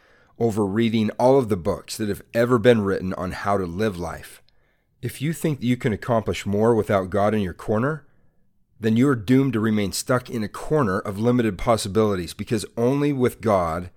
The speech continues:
are all things possible. The great John Wooden once said that success is peace of mind,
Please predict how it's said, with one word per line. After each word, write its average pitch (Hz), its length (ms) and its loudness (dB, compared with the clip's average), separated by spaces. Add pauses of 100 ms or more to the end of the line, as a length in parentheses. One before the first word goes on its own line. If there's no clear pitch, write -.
(340)
are 104 160 -2
all 120 260 2
things 87 480 -8
possible. 78 640 -8 (1000)
The 110 80 -6
great 151 260 2
John 127 260 4
Wooden 113 300 4
once 104 240 -2
said 98 360 -2 (520)
that 127 100 -2
success 143 760 -2
is - 180 -4
peace - 380 -6
of 101 120 -2
mind, 87 480 -6